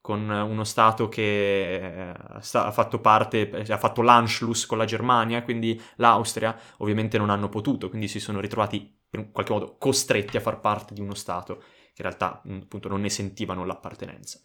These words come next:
Comunque prima hai detto una frase molto interessante, capire quello che voleva capire, no? In quan-, ehm, D'Annunzio ha letto e ha capito quello che voleva capire.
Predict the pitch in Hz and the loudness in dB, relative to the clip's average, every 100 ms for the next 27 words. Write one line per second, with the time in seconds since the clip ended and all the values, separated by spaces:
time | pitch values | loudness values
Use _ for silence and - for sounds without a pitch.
0 | - - 254 285 - 277 190 151 147 - | -10 2 6 8 8 8 8 8 2 0
1 | 151 151 247 165 139 139 127 113 - 90 | 0 2 2 2 2 0 -2 -2 -4 -8
2 | 92 - - 175 170 233 262 254 240 175 | -8 -10 -2 0 2 2 4 4 4 2
3 | 180 185 175 175 165 185 196 - _ 127 | 4 4 2 2 4 4 2 -8 _ 2
4 | 139 139 165 147 - 120 92 82 98 110 | 6 6 6 4 4 -4 -6 -8 -4 0
5 | 156 123 113 107 107 101 95 92 92 90 | 0 0 0 0 -2 -8 -8 -10 -12 -14
6 | _ _ _ _ - - 120 127 156 156 | _ _ _ _ -12 2 4 4 2 4
7 | 143 120 110 104 160 175 - 139 117 - | 10 10 10 8 6 4 2 2 2 -2
8 | 175 151 139 120 120 120 117 113 90 - | -2 -2 0 0 2 2 0 -4 -8 -10